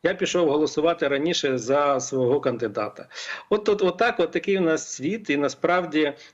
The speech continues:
це дуже небезпечно. З іншого боку, знаєте, я не люблю конспірологію, але дуже хотілося б, щоб у нас були якісь поставки, про які не сказали, і на цих, на них обмеження не накладаються. Але я думаю, що це фантастика, з,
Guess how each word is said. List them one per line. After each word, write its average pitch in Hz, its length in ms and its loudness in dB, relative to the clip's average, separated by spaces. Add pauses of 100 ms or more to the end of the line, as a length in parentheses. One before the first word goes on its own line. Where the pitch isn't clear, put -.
це 160 120 0
дуже 165 240 2
небезпечно. 165 720 0
З 135 80 0
іншого 208 340 2
боку, 160 300 2
знаєте, 175 380 0
я 156 60 2
не 170 100 0
люблю 170 260 0
конспірологію, 170 640 2
але 156 120 2
дуже 185 260 2
хотілося 165 580 2
б, - 60 -14
щоб 151 220 0
у 160 40 2
нас 160 260 4
були 147 300 2
якісь 151 300 0
поставки, 165 520 0
про 135 180 -2
які 143 240 -2
не 143 120 2
сказали, 135 720 0 (420)
і 151 140 2
на 156 140 2
цих, 180 260 0
на 147 200 -2
них 175 240 2
обмеження 143 460 0
не 139 80 2
накладаються. 120 680 0
Але 156 200 4
я 180 100 4
думаю, 156 340 2
що 123 140 -2
це 135 240 0
фантастика, 127 720 -4 (340)
з, 127 320 2